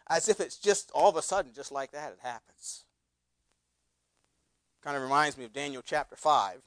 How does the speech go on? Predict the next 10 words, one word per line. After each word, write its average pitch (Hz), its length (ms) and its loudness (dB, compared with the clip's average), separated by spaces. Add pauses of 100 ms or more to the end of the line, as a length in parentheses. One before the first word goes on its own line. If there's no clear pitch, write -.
(200)
Remember 123 260 -12
Belshazzar? 127 840 -2 (1200)
Nebuchadnezzar's 123 600 -14
grandson. 113 680 -14 (160)
We 107 100 -18
believe 104 160 -16
it 90 40 -20
was 107 100 -20
his 104 140 -20
grandson. 98 480 -20